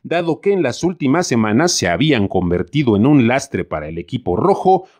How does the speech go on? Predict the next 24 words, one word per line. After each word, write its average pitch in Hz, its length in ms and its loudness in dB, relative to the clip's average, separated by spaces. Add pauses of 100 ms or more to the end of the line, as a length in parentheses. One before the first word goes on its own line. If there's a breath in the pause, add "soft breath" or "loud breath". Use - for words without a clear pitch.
pues 80 220 -12
dicho - 320 -6
trío 165 400 2
por 185 120 2
lo 151 120 4
regular 143 560 0
perdía 135 520 -2
contra 95 360 -2
sus 92 200 -10
contrincantes 151 880 -2
del 80 200 -10
equipo 120 480 0
azul. 87 560 0 (720)
Liz 170 300 2
Vega, 147 360 2
al 123 140 -2
ver 135 200 0
que 113 120 -4
su - 180 -6
permanencia 160 720 0
dependería 170 720 2
de 110 120 2
la 95 160 -4
popularidad, 165 800 -2